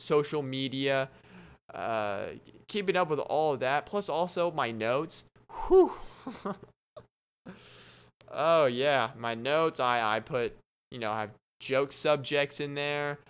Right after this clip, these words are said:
I have thoughts that just ring in my head that I'm thinking, "Oh, well, I'm gonna think about that later." Uh, also,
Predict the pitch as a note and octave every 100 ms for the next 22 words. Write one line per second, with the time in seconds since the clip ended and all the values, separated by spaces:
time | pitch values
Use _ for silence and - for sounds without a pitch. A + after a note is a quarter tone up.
0 | _ B2+ B2 - - C3 B2+ C3+ C3+ C3
1 | B2+ B2+ A#2+ C3+ C3+ C3+ C#3 B2 C3 B2+
2 | C3 D3 F#3 C#3 C3+ C3+ B2 C3+ B2 A#2
3 | A#2 B2+ B2+ B2+ C3 B2+ B2+ - - -
4 | - - A2+ G#2+ C2+ C#3+ D3+ C#3+ C#3 C#3+